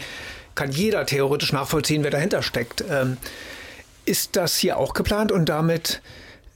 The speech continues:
eine eventuell viel leichtere Überwachung, sag ich mal, in Anführungsstrichen, von Zahlungsverkehren möglich als jetzt? Jetzt, gut, jetzt hat das Finanzministerium auch Zugriff auf alle Konten, ohne weiteres auch die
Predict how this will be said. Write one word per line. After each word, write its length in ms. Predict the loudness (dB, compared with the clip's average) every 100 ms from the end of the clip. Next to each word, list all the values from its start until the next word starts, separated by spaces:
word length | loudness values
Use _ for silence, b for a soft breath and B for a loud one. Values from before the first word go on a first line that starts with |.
| _
eine 380 | -4 0 2 0 -2 -12 -6
eventuell 380 | -2 0 2 0
viel 240 | 2 2
leichtere 500 | 4 2 0 2 2 4
Überwachung, 580 | 2 2 0 2 2
sag 180 | 2 2
ich 80 | 2
mal, 160 | 2 2
in 200 | 0 0
Anführungsstrichen, 560 | 2 2 2 2 2
von 140 | 2 2
Zahlungsverkehren 880 | 2 2 2 0 0 2 2 4 4
möglich 420 | 4 2 0 2
als 220 | 0 0 0
jetzt? 280 | 0 0 0
Jetzt, 320 | 0 -2 0
gut, 180 | 0 2
jetzt 140 | 0
hat 100 | 2
das 100 | 2
Finanzministerium 580 | 2 0 2 0 2 0
auch 140 | 0 0
Zugriff 360 | 0 0 0
auf 140 | 0 0
alle 180 | 0
Konten, 440 | 0 -2 0 -2 0
ohne 240 | 0 0
weiteres 380 | 0 0 0 0
auch 160 | -2 -2
die 300 | -2 -2